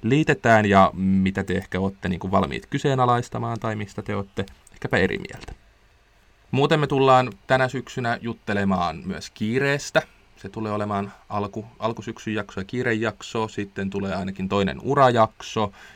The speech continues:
Jonkun verran tullaan varmaan vastaamaan myös oikeustieteen opiskelijoiden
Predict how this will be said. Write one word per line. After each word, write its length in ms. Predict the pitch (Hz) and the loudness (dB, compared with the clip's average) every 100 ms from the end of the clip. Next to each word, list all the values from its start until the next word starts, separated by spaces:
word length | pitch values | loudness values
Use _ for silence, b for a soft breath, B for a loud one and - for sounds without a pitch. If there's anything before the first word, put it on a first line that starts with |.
| B | B
Jonkun 260 | 107 104 | -4 -2
verran 280 | 98 98 95 | 0 0 0
tullaan 280 | 95 90 90 | -2 -4 -4
varmaan 360 | 92 92 85 90 | -4 -2 -4 -4
vastaamaan 540 | 82 - 87 90 90 | -6 -6 -6 -6 -6
myös 200 | 92 87 | -6 -6
oikeustieteen 540 | 101 98 95 85 80 | -6 -6 -8 -10 -12
opiskelijoiden 760 | 67 104 - - 62 71 - | -12 -12 -10 -8 -8 -10 -10